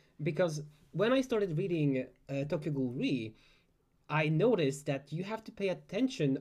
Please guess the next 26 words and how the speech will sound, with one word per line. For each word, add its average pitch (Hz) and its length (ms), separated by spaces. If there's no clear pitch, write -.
a 151 100
lot 165 300
more 165 240
than 139 160
the 135 80
first - 420
series. 113 400
At 175 140
least 226 220
that's - 400
what 165 120
it 156 100
felt 147 200
for 131 120
me. 135 320
Um, 123 420
so - 120
it 151 80
took 151 140
me 175 80
a 156 80
lot 165 300
longer 160 320
to 147 180
read 202 200
it. 101 280